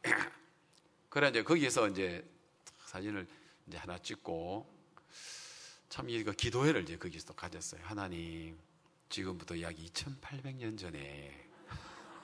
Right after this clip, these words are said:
<laughs> 조자리입니다, 여러분. 오늘 창세기 지금 이십팔 장에 지금 십일 절에 "한 곳에 이르러 해가 진지라." 거기 유숙하려고,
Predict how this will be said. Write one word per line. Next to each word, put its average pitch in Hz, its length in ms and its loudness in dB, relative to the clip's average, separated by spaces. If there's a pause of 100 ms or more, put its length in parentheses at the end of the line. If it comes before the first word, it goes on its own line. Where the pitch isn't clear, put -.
<laughs> - 1400 -6
조자리입니다, 160 720 12
여러분. 113 380 8
오늘 139 260 8
창세기 156 420 8
지금 139 220 8
이십팔 147 880 2
장에 143 300 10
지금 127 240 2
십일 165 380 6
절에 139 360 10 (400)
"한 170 280 6
곳에 165 240 12
이르러 147 400 10
해가 147 340 6
진지라." 127 520 4
거기 151 260 2
유숙하려고, 135 1080 6